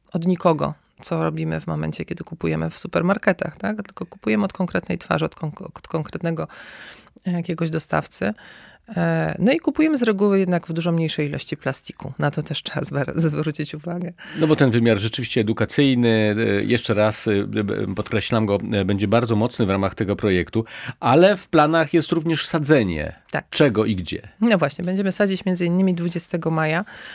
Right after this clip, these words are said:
Speaker 1: w donicach, e, pod Muzeum Narodowym, ale też w wielu innych, e, donicach na terenie miasta pojawią się kompozycje roślin jadalnych. E, one będą oznaczone takimi specjalnymi pinami, e, które, z logiem Jadalnego Krakowa, które będą wskazywały, że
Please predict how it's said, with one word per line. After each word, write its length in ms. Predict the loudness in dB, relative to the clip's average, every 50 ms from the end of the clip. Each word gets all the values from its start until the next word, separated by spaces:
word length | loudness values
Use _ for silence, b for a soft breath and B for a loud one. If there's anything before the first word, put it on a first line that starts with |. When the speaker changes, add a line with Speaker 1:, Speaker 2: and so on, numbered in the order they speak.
| B B -8
Speaker 1:
w 80 | -2
donicach, 640 | 2 2 4 4 4 2 2 0 -2 -2 -4 -8 -6
e, 400 | -2 0 0 2 2 2 0 0
pod 160 | 0 -2 0
Muzeum 380 | 2 0 2 2 2 2 4 2
Narodowym, 580 | 2 2 2 0 0 0 -2 0 0 -2 0 0
ale 160 | 0 0 0
też 200 | 0 -2 -4 -4
w 60 | -2 0
wielu 240 | 2 2 2 2
innych, 460 | 0 0 2 2 4 2 0 0 -2 -2
e, 460 | 0 2 2 2 2 2 2 2 0
donicach 400 | 2 2 2 2 2 0 0 0
na 100 | 0 -2
terenie 320 | 0 0 0 0 2 2 0
miasta 260 | 0 -2 -2 -4 -4
pojawią 320 | 0 2 2 2 2 0
się 140 | 0 -2 -4
kompozycje 560 | -2 -2 -2 0 -2 -2 -4 -4 -2 -2 -2
roślin 280 | -2 -2 -4 -4 -2 -2
jadalnych. 520 | 0 0 0 0 -2 -2 -2 -4 -8 -10 -12 -18 _ -6 -4
E, 300 | -2 0 0 0 -2 -2 -4 -6 -4 -2
one 160 | 0 0 2
będą 220 | 4 4 4 2 2
oznaczone 500 | 0 -2 -2 -2 -2 0 0 0 0 0
takimi 240 | -2 -4 -6 -6
specjalnymi 580 | -6 -4 -6 -6 -2 0 0 0 2 0 -2 -4
pinami, 560 | -6 -4 -2 0 0 2 0 0 0 -2 -4 B B B B B B B B B B -8
e, 380 | -4 -2 -2 0 0 -2 -2
które, 520 | -4 -8 -8 -4 0 2 2 4 2 2 0 -2 -2
z 80 | 0
logiem 260 | 0 0 2 2 0
Jadalnego 420 | 0 2 2 2 0 0 0 -2 -4
Krakowa, 420 | -4 -4 -6 -4 -2 0 0 0
które 220 | -2 -2 -4 -2 0
będą 220 | 0 0 0 -2
wskazywały, 540 | -2 -2 -2 0 0 2 2 2 4 4 2
że 220 | 2 0 0 -2